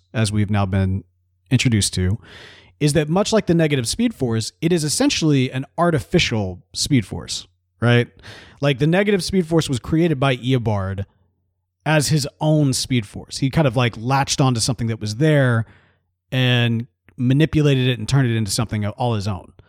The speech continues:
So theoretically, someone, could be Eobard, could be somebody else, could be the turtle, who knows? But point is, somebody, <laughs>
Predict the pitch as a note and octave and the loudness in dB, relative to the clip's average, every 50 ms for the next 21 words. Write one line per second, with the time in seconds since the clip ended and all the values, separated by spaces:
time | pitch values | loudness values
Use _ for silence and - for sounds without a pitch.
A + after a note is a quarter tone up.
0 | _ _ _ _ - - A#2+ B2+ F3+ F3 E3+ E3 F#3+ A3+ A#3 G#3 - D3+ C#3+ B2+ | _ _ _ _ -10 -8 -2 0 2 2 4 4 4 4 4 2 2 2 2 2
1 | A#2 A2+ - - - - A#3 C4 A#3 D#3 C3 A#2+ A#2 C3 D3 - - - B3 F#4+ | 2 0 -2 -2 -2 0 2 2 2 2 2 2 0 0 -2 -2 -2 -2 0 2
2 | F#4+ B3 G3+ C4+ D4+ G3 C3 A2+ G#2+ G2+ G#2 G2+ - _ - - D4+ A4 - C5 | 2 2 2 2 0 2 0 0 -2 -2 -2 -4 -8 _ -2 -2 0 0 2 0
3 | - - A4+ G#4+ G#4 G4+ F#4+ F#4 F#4 D#4+ F#3 F#3 - - - - - - F#3+ C#4 | 0 0 0 0 0 0 0 2 2 2 0 0 -4 -6 -10 -10 -10 -8 -4 -4
4 | D#4+ C4 F3+ G#3 A3 A#3 C#4+ F4 - _ - A3+ G#3+ D#3+ A#2 G2 - - - _ | -2 -2 0 0 0 2 0 -2 -4 _ -2 0 2 2 2 0 -4 -10 -14 _
5 | _ - D#3+ C3+ D3 B3 B3 A3+ G#3 E3 F3+ - - A#3+ C4+ C4+ G#3 D3+ C3 A2 | _ -6 -4 0 2 2 4 4 4 2 0 0 0 0 2 2 2 2 0 0
6 | A2 A2+ B2 - _ | -2 -4 -4 -6 _